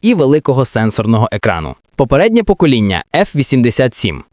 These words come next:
Перше покоління випускалося з дві тисячі шістнадцятого по дві тисячі двадцять перший рік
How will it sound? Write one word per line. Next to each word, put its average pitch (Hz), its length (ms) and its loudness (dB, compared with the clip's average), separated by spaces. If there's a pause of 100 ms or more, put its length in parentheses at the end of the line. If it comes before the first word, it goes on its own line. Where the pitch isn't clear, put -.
(220)
Перше 127 320 -2
покоління 170 460 2
випускалося 143 640 2
з 113 40 0
дві 110 160 0
тисячі 131 340 -2
шістнадцятого 147 720 -2
по 135 120 0
дві 120 140 0
тисячі 120 360 -2
двадцять 113 320 -2
перший 98 400 -2
рік 160 280 0